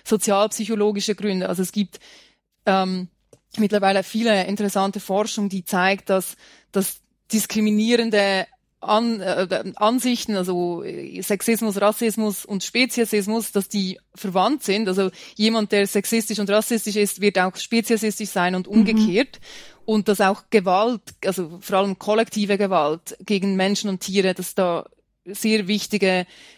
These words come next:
Speaker 1: Links bestehen. Also das, das meist bekannte Phänomen ist hier die Dehumanis-, Dehumanisierung, animalistische Dehumanisierung. Also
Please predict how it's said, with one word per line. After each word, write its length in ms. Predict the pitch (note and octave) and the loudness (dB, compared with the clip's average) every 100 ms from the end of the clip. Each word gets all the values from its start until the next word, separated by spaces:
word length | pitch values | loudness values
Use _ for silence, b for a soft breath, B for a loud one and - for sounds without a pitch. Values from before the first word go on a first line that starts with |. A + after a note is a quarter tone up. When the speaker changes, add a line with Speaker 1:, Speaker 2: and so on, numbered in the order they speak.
| - | -2
Speaker 1:
Links 540 | G3+ G#3 A#3+ A#3 - | 2 2 2 0 -4
bestehen. 580 | G#3+ - D#3+ F3 B3 A3 | -4 -6 -4 0 0 0
Also 440 | F3 F3+ E3+ D#3+ - | -2 -2 -4 -6 -10
das, 340 | D#3+ - - - F2 _ - G#2 - _ | -12 -12 -16 -20 -20 _ -20 -20 -20 _
das 180 | F#3 F3+ F#3 | -18 -14 -12
meist 520 | F3+ F#3+ F3+ G3 - | -10 -4 0 0 -2
bekannte 380 | F#3+ G3 F#3 F#3+ | 0 0 0 0
Phänomen 400 | F#3 F#3 F#3+ G3+ | 0 0 0 0
ist 180 | F3+ | -2
hier 160 | G3 F#3+ | 0 0
die 200 | F3 F3+ | 0 -6
Dehumanis-, 720 | - G#3 A3+ G#3+ G#3 G#3+ - - | 0 0 2 0 0 -2 -4 -6
Dehumanisierung, 1000 | A3 A3+ G#3+ G#3+ G#3 G#3+ F#3 G3 G#3 | 0 0 2 2 2 0 -2 0 0
animalistische 720 | F#3+ G3 F#3+ F#3+ A#3+ - A3 G#3 | 0 0 0 2 0 0 -2 0
Dehumanisierung. 840 | G#3 G#3+ G#3 G3 G#3 E3+ F#3+ G#3 | 0 0 0 0 -2 -2 -2 -2
Also 240 | E3+ F3+ | -2 -4